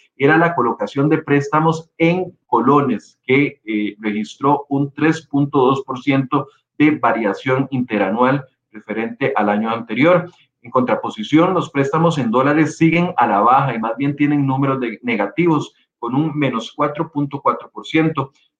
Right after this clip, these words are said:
En la fotografía a más largo plazo apenas se observa una ligera mejora en la colocación de créditos en colones a partir de finales del año pasado y lo que va de este, pero hay un deterioro, un deterioro o reducción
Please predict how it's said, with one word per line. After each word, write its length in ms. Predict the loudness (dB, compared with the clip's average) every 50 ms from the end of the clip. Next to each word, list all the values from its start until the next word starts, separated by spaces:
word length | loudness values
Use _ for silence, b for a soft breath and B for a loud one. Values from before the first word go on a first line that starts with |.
| _
En 80 | -8 -4
la 120 | -4 -4
fotografía 600 | -4 -6 -12 -14 -10 -6 -6 -6 -2 2 2 4
a 60 | 4 4
más 180 | 4 4 4
largo 380 | 4 4 4 2 2 -2 -2 0
plazo 320 | 2 2 2 2 2 0
apenas 340 | -2 0 0 -2 -2 -2 -2
se 80 | -4 -6
observa 360 | -6 -4 -4 -4 0 0 2
una 180 | 2 2 2
ligera 420 | 2 0 0 0 0 2 2 2 0
mejora 380 | 0 -2 -2 0 0 0 2
en 60 | 2 0
la 120 | 0 -2
colocación 580 | -2 -4 -4 -4 -6 -8 -6 -2 0 0 2 2
de 140 | 0 -2
créditos 480 | 0 0 2 2 2 0 -4 -6 -6 -4
en 80 | -6 -2
colones 540 | 0 2 2 2 2 2 0 -4 -6 -10 b b b b
a 140 | b -4 -2
partir 380 | -2 -4 -2 0 0 0 2 2
de 100 | 0 -2
finales 400 | -2 -2 -2 0 0 0 0 0
del 140 | 0 0 0
año 240 | 0 0 0 0
pasado 480 | -2 -2 -2 2 2 2 4 4 2 2
y 120 | 2 2 2
lo 120 | 2 2
que 140 | 0 -2 0
va 160 | 0 2 2
de 180 | 2 2 2 2
este, 340 | 0 0 -2 -6 -6 -6 B B B B _
pero 160 | 0 2 4
hay 120 | 4 4 4
un 100 | 2 2
deterioro, 680 | -2 -2 -2 -2 0 0 0 0 0 -4 -6 -8 -8 _ _ -6
un 120 | -4 0
deterioro 760 | 0 0 0 0 -2 -2 -2 0 2 2 4 4 2 2 0 0
o 140 | 0 0
reducción 680 | 2 2 2 2 0 -2 -4 -4 -2 0 0 0 0